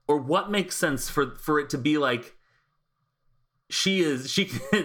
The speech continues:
that she is a free agent between both Wilfred and unnamed Papa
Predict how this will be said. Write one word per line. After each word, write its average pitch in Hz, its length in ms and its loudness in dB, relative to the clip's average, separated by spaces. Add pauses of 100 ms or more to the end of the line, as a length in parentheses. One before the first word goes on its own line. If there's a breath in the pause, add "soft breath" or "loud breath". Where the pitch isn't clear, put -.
that 175 180 0
she 208 200 0
is 180 160 2
a 156 60 2
free 180 220 0
agent 160 320 0
between 151 560 -2
both 151 420 0 (680 loud breath)
Wilfred 143 680 2
and 127 520 0 (360)
unnamed 135 640 0
Papa 120 560 0